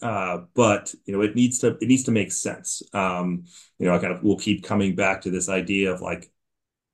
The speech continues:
being uncomfortable, discomfort is one thing. Um, you know, kind of being, being foolish or irresponsible is, is a different thing.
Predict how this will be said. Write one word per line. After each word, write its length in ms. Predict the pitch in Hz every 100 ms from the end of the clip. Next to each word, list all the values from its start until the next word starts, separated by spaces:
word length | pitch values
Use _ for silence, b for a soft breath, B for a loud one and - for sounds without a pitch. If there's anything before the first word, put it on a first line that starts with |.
| _
being 160 | 113 113
uncomfortable, 560 | 110 113 110 117 123 110
discomfort 560 | 104 - 113 123 104
is 220 | 92 87 -
one 220 | 101 110
thing. 380 | 151 156 165 B B _
Um, 460 | 107 101 90 87 87
you 60 | 92
know, 100 | 87
kind 160 | 90
of 80 | 87
being, 540 | 104 95 92 90 87 -
being 220 | 101 90
foolish 380 | - 107 107 107
or 120 | 98
irresponsible 760 | 101 92 - 95 98 117 117 98
is, 220 | 90 - -
is 160 | 98
a 140 | 95 90
different 340 | 92 85 82
thing. 300 | - -